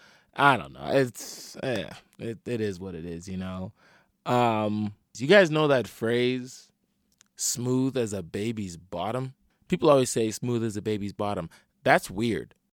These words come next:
Who was the first person who ever said that? I feel like the first person who ever said that was, like, really into kids on the low. Like, you know what I mean? Like, that is some weird shit to say. Like, think about it, man.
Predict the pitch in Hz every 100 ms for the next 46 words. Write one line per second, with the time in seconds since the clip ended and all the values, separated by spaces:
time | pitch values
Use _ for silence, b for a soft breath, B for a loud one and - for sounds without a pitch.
0 | _ - - 220 349 285 180 151 160 160
1 | - 151 - 135 120 107 - 107 107 92
2 | 107 190 190 - 127 - 135 - 139 127
3 | 117 113 113 104 - 110 101 98 98 92
4 | _ _ _ _ _ _ - 113 120 117
5 | 113 85 107 135 131 127 117 117 113 -
6 | - 117 101 85 - - _ - 101 95
7 | 90 92 69 52 - - 107 98 131 127
8 | 123 131 131 143 165 160 - 135 117 123
9 | 123 - 117 110 - 113 104 95 95 90
10 | 175 156 117 107 95 104 104 104